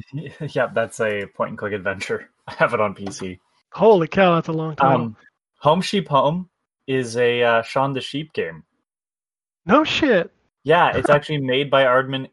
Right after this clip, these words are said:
Speaker 1: A-, Animations. It's all, uh, two D, but I was like, "Wow, they really ripped off the design of the sheep." And it's like, "Nope."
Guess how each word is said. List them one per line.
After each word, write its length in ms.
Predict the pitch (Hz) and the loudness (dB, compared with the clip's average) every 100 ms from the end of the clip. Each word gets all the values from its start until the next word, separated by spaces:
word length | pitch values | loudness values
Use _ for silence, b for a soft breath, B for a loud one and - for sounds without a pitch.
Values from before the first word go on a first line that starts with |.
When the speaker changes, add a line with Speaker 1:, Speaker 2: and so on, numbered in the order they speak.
| - | -12
Speaker 1:
A-, 40 | |
Animations. 960 | 123 123 123 123 127 123 131 - 98 98 | -10 -8 -6 -6 -6 -6 -8 -10 -14 -14
It's 140 | 113 | -2
all, 320 | 135 139 117 - | 2 4 2 2
uh, 320 | 110 101 98 _ _ | 2 2 -2 _ _
two 220 | - 170 175 | -10 -6 -6
D, 180 | 104 | -6
but 140 | 98 113 | -2 -2
I 20 | |
was 100 | 113 | -2
like, 160 | 120 127 | -4 2
"Wow, 220 | 147 127 | 4 4
they 120 | 123 | 2
really 320 | 113 131 135 | 0 0 0
ripped 340 | 113 123 127 131 | 0 -2 2 2
off 200 | 123 - | 2 -2
the 60 | |
design 340 | 113 110 113 120 | -4 0 0 -2
of 60 | |
the 60 | 110 | -8
sheep." 260 | - 135 | -10 -10
And 80 | 98 | -10
it's 140 | 101 110 | -10 -10
like, 100 | 113 | -4
"Nope." 320 | 151 - | -2 -2